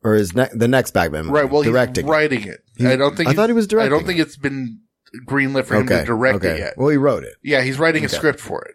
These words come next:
Speaker 2: Now,
Speaker 1: Um,
Speaker 2: the thing that, the thing about that, I don't think Snyder's gonna leave.
Speaker 1: Okay.
Speaker 2: Because even though he has done some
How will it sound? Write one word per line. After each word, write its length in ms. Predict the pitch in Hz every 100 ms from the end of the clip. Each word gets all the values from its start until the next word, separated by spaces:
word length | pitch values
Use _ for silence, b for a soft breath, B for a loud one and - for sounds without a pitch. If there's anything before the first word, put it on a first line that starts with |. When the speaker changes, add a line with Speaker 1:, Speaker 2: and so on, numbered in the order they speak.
| _
Speaker 2:
Now, 300 | 143 147 117 110
Speaker 1:
Um, 220 | 95 78 _ _ _ _ _
Speaker 2:
the 120 | 139 143
thing 240 | 175 190
that, 260 | 196 127 120
the 100 | 135
thing 280 | 165 156 147
about 300 | 131 127 131
that, 180 | 131
I 80 | 127
don't 240 | 127 147 185
think 160 | 185
Snyder's 360 | - 143 123 117
gonna 200 | 120 95
leave. 320 | - - - _
Speaker 1:
Okay. 240 | 101 92 90 -
Speaker 2:
Because 680 | 127 123 139 127 123 120
even 240 | - 175 180
though 100 | 147
he 120 | 131
has 300 | 120 135 143
done 360 | 147 139 139 135
some 480 | - 131 117 110